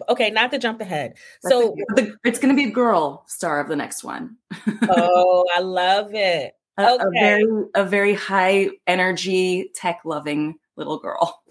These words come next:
Speaker 2: <laughs>
Speaker 1: I love it. And, you know, uh, I work in tech as well in, like, my full-time job. So that
Speaker 2: Awesome.
Speaker 1: excites me. <laughs>
Speaker 2: Yeah. There are really not as many women in tech as there ought to be.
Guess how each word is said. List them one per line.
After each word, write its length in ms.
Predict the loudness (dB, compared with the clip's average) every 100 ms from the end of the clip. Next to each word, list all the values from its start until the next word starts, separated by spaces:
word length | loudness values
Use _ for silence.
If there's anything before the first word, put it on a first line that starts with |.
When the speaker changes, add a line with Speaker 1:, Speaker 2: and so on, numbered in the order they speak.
| _
Speaker 2:
<laughs> 720 | -18 -18 _ -20 -20 -20 _ 0
Speaker 1:
I 60 |
love 240 | 2 2 0
it. 180 | -4 0
And, 180 | 2 2
you 100 | 4
know, 320 | 4 6 4 2
uh, 260 | 2 4
I 100 | 2
work 260 | 2 0 0
in 140 | -4
tech 280 | 0 0 0
as 220 | -2 -4
well 400 | -2 0 0 -2
in, 160 | -4 -4
like, 160 | -4 -4
my 140 | -6
full-time 460 | -4 -4 -4 -6 -6
job. 300 | -8 -8 -6
So 200 | -2 -2 0
that 320 | 2 4 2 0
Speaker 2:
Awesome. 140 | -4 -2
Speaker 1:
excites 360 | 0 0 -2 -6
me. 420 | -8 -6 -6 -8
<laughs> 40 | -4
Speaker 2:
Yeah. 440 | 0 2 2 0 -4 -2
There 100 | 2
are 60 | 4
really 340 | 4 4 4
not 340 | 4 4 4 0 -2
as 180 | 0 2
many 220 | 4 2
women 300 | 2 2 2
in 120 | -2
tech 380 | -6 -6 -8 -10 -8
as 140 | -6
there 180 | -4 -2
ought 160 | -4 -6
to 60 |
be. 320 | -8 -8 -8